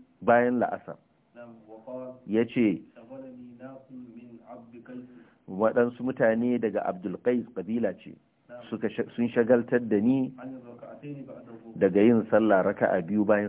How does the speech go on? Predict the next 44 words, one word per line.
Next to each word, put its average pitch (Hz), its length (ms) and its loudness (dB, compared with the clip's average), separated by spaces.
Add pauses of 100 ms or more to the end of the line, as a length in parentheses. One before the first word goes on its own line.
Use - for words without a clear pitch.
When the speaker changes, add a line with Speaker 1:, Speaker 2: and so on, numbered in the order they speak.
Speaker 1:
sallah 107 240 -4
azhar, 82 380 -12 (100)
saboda 98 260 -6
ya 98 120 -2 (100)
saba 117 320 2
ratiba 98 480 -4
bayan 104 240 -8
sallah 107 240 -10
azhar 117 240 -8
yana 98 240 -10
raka'a 95 320 -12
biyu, - 140 -18 (340)
sai 117 160 -2
yayi 117 160 4
baki. 87 320 -6 (420)
Wabda 110 300 2
Abdul 95 240 -10
Qais 92 240 -10
ya 104 80 -8
nemi 104 160 -4
musu 104 160 -12
bayanin 104 400 -4
musulunci 110 640 -12 (340)
har 117 160 -6 (160)
sai 113 400 0 (520)
da, 95 420 -6
har - 220 -4
sai 127 160 2
la'asar 90 320 -2
ta - 120 -16
yi, 85 120 -12
bai 87 180 -10
samu 107 240 0
yayi 98 180 0
wannan 90 300 -4
nafilar 92 380 -8
ba. - 160 -12 (160)
Speaker 2:
Mm. - 160 -20 (200)
Speaker 1:
To 92 80 -10
sai 95 220 -2
ya 98 40 0 (100)
sallace 87 400 -6
ta - 100 -10
bayan 82 220 -4